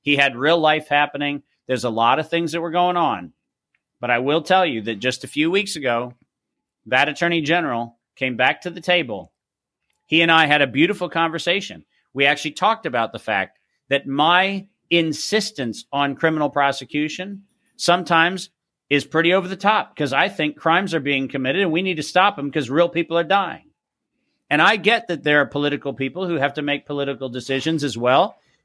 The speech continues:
And he and I had a beautiful conversation. We did a thing that every human being has the capacity to do, which is reconcile the fact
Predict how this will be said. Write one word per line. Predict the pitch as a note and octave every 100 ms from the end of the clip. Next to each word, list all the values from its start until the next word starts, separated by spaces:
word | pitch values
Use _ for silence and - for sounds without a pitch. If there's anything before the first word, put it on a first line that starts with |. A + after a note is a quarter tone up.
| _
And | D3 D3+ D3
he | D#3+
and | G3+ F#3
I | E3+
had | E3 D3+
a |
beautiful | B2 E3 G3+ G3+
conversation. | F3+ F3 F3 E3+ E3 E3 G#3+ A#3 _ _ _ _
We | - F3 A3
did | F#3 G3
a |
thing | F#3 - F#3 A3+
that | F3 D#3
every | E3+ G#3 G3+ A#3+
human | A3+ G#3+ G#3 F#3
being | F#3
has | F#3+ F3+
the | D3
capacity | - - D#3 D#3+ -
to | D3
do, | C3+ G2+
which | G#2 A2+
is | A2+
reconcile | A2 C3+ F#3 A3 A3 G3 F3+ F3 F3
the | C#3+
fact | - - E3 G#2 - _